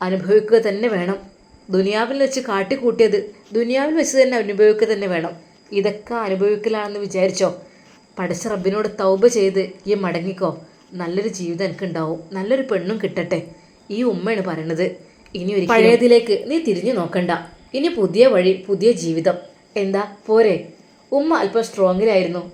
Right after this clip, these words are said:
അത് പറഞ്ഞിരുന്നത്. ഫൈസലിന് തന്നെ തന്നെ നിയന്ത്രിക്കാൻ കഴിയാത്ത രീതിയിൽ ഉമ്മയുടെ മുഖത്തേക്ക് അവൻ ദയനീയമായി നോക്കി. ആ ഒരു നോട്ടം കണ്ട്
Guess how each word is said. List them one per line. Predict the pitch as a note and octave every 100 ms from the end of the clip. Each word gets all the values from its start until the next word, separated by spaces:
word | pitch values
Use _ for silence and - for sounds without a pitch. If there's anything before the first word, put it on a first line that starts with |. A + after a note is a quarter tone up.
| -
അത് | G#3+ C#4
പറഞ്ഞിരുന്നത്. | E3+ E3 F#3 F3+ E3+ E3+ - - - _ - _ - - _ - - - _ _ _
ഫൈസലിന് | - C4+ C#4 D#4+ D#4+ C#4
തന്നെ | F#3 G#3+ A#3+
തന്നെ | A3+ A#3+ G#3+
നിയന്ത്രിക്കാൻ | F#3 F3+ G3 G3 G3 - - -
കഴിയാത്ത | F#3 F3 F3+ G3+
രീതിയിൽ | E3+ E3 D#3+ F#3+ - - _ _
ഉമ്മയുടെ | B3 B3+ D4 D4
മുഖത്തേക്ക് | G3+ A3 A3 G3 F#3+ - F#3
അവൻ | C4 A3
ദയനീയമായി | F3+ F3 G3+ A#3 F3+ F3
നോക്കി. | E3 E3 F#3+ - - _ _ _ -
ആ | A3
ഒരു | C4+ A3
നോട്ടം | F3+ E3+ B3
കണ്ട് | G#3+ F3+